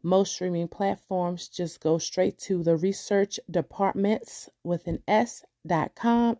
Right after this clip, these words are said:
Click on Research Shows Podcast. And you can also leave a comment if you want to about a particular episode that we may or may not air, depending on what your comment says. So don't forget that you can also download our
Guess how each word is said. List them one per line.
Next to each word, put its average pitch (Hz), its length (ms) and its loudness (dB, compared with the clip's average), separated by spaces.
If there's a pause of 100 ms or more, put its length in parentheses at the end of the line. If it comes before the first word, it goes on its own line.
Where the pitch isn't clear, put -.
Click 185 240 -4
on 175 180 -2
Research 175 480 0
Shows 170 280 2
Podcast. 220 680 0 (300)
And 240 80 6
you 240 40 8
can 247 140 4
also 220 300 2
leave 202 240 4
a 185 40 -2
comment 269 440 2
if 185 120 -6
you 180 80 0
want 170 240 0
to 165 140 -2
about 160 220 2
a 170 60 2
particular 165 500 -2
episode 143 640 0 (320)
that 175 120 0
we 175 120 2
may 170 240 2
or 165 80 2
may 151 200 0
not 160 260 -2 (100)
air, 240 240 4
depending 214 320 -2
on 190 100 -2
what 170 160 -4
your - 100 -2
comment 98 400 -4
says. - 460 -6 (300)
So 247 580 6 (500)
don't 233 240 0
forget 190 360 -2 (100)
that 175 320 2
you 185 140 -4
can 196 120 -2
also 185 300 0
download 165 480 -2
our 151 180 -2